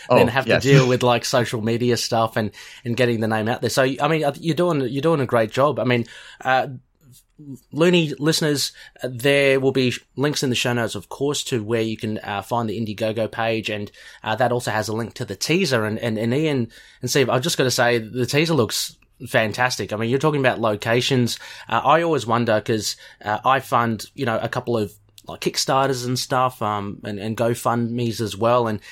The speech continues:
Speaker 2: and generally they have to bring to the table, similar to, like, yourself, uh, s-, like a, you, you know, a, a teaser, you know, and, and, and has to kinda look good and bring 'em in, and locations look awesome, look very cool <laughs> in, in your teaser as well. I love the scope of it.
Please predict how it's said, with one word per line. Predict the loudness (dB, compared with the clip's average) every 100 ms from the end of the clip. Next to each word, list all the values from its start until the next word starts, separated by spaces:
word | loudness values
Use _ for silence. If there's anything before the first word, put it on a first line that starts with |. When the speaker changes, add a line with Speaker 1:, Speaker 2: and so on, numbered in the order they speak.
| -10 -2
Speaker 2:
and | 0
generally | 2 2 0 0 -4 _ -6
they | -2 -2
have | -4
to | -6
bring | -6 -6
to | -8
the | -4
table, | -2 -2 -2
similar | -2 0 0
to, | -2 -4
like, | -4 -4
yourself, | -2 2 0 -2 -20 -20 _ _ _ _ _ _ -6
uh, | -6
s-, | -6 -10 _ _ -6
like | -4 -2 -2
a, | -4 -6 -8 _ -8
you, | -8 -4
you | -4
know, | -2 -4
a, | -6 -4 -4
a |
teaser, | 2 2 2 -4 -8 _
you | -4 0
know, | 0
and, | 0 0
and, | 0 0
and | 2
has | 2 0
to | -2
kinda | -4 -2
look | -2 0
good | -2
and | 0
bring | -2 -2
'em | 0
in, | 0 0
and | 0 -4 -8 -20 -18 -12
locations | -2 0 2 0 0 -2 -4 -8 -8
look | -6 -6 _ _ _ _ -6
awesome, | 0 2 0 -6 _ -18
look | -16 -4
very | 0 2 2
cool | 2 2 4
<laughs> |
in, | 2
in | 4 2
your | 2
teaser | 2 2 2 2
as | 2
well. | 2 4
I | 4
love | 2 0
the | 0
scope | -4 0 0 0
of | 0
it. | 2 0